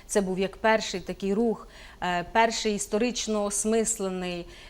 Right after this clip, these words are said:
з чітким розумінням, як будувати державу, верніше, якою має бути держава, але з дуже,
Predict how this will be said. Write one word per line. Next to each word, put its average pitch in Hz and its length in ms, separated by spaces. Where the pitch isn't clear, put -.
з 180 360
чітким 226 480
розумінням, 214 720
як 196 300
будувати 190 440
державу, 185 640
верніше, 226 320
якою 220 580
має 180 240
бути 175 240
держава, 269 540
але 214 300
з 214 320
дуже, 233 500